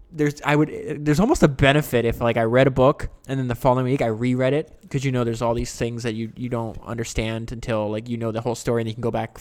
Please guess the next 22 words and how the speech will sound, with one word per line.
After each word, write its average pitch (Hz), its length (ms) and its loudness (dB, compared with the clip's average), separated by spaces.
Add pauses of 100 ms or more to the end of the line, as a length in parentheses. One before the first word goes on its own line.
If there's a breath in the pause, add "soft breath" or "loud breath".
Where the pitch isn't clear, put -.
(120)
and 120 180 -12
see, 117 300 -8
like, 101 180 -10 (260 loud breath)
the 131 60 -12
different 120 300 -4
meanings 123 280 -2
of 135 100 -2
things. 143 340 -4 (800)
Something 127 320 -4
that, 113 140 -4
uh, 110 280 -6 (280 soft breath)
happens 123 260 -2
in - 20 -4
my 113 80 0
own 120 140 0
life 107 240 -6
is, 107 180 -10
uh, 90 180 -8
I 98 60 -8
don't 135 160 -4
watch 127 260 -2
much 120 400 -10